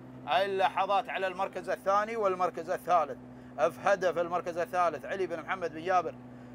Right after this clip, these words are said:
بن عبد الله الحربي على المركز الثالث. أما المركز الرابع، يا سلام، أشوف دخول هناك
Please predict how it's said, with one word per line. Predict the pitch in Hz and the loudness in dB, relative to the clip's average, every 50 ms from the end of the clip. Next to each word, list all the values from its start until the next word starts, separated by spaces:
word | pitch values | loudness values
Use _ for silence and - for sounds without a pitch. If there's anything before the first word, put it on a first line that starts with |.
| - - | -8 -2
بن | 147 165 185 175 | 0 0 0 0
عبد | 156 147 175 175 160 180 | 0 0 0 0 0 0
الله | 185 180 175 170 | 0 2 0 -2
الحربي | 160 143 - 185 190 185 160 170 170 165 | -2 0 2 2 2 2 0 -6 -6 -4
على | 123 139 170 180 175 | 0 0 0 0 0
المركز | 165 165 160 175 180 143 120 165 151 170 | -2 0 -2 -2 -2 -2 -4 -8 -6 -6
الثالث. | 151 123 - 165 196 202 202 208 214 - - - - - - - - - | -8 -4 0 2 4 4 4 2 -2 -8 -10 -16 -16 -16 -16 -16 -12 -6
أما | 139 151 170 175 170 170 | -4 -4 -4 -4 -4 -4
المركز | 165 160 160 170 180 170 - - 160 160 147 | -4 -4 -4 -4 -6 -6 -6 -8 -8 -6 -4
الرابع، | 160 156 156 165 175 180 185 185 185 185 185 190 185 185 180 170 196 185 - - - - - - - - - - - - - - - - - - - - - - - - - - - - - - - - - | -4 -4 0 2 4 4 6 6 6 6 6 6 4 4 2 0 -2 -6 -6 -8 -18 -18 -18 -18 -16 -16 -16 -16 -16 -16 -16 -16 -14 -14 -14 -14 -14 -16 -16 -14 -14 -16 -16 -14 -14 -16 -16 -14 -14 -14 -10
يا | 131 143 151 151 | -6 -6 -4 -6
سلام، | 139 - - 160 160 170 185 190 180 151 147 | -6 -6 -6 -2 2 6 8 8 8 6 4
أشوف | 143 - - 180 170 160 | -4 -4 -4 -4 -4 -2
دخول | 165 175 175 - 214 214 180 156 - | -2 -2 0 2 2 2 2 2 0
هناك | 180 160 156 151 131 | -2 0 0 0 -2